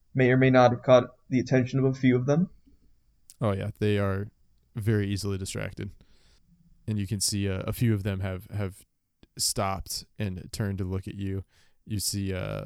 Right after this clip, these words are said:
Speaker 2: the one called Percy turn his head, and then you hear a sharp crack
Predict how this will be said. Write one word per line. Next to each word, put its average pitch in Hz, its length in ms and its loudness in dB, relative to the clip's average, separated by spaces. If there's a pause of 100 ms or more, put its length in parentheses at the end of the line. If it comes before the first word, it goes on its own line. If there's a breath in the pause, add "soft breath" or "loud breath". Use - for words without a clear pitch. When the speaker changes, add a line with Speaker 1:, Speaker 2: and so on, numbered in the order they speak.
Speaker 2:
the 113 100 -6
one 98 260 -2
called 95 360 -6
Percy 101 520 -2
turn 95 320 -6
his 95 160 -8
head, 95 260 -6
and 104 120 -6
then 101 100 -2
you 98 40 -2
hear 98 160 -2
a 95 40 -4
sharp - 300 -6
crack 98 440 -6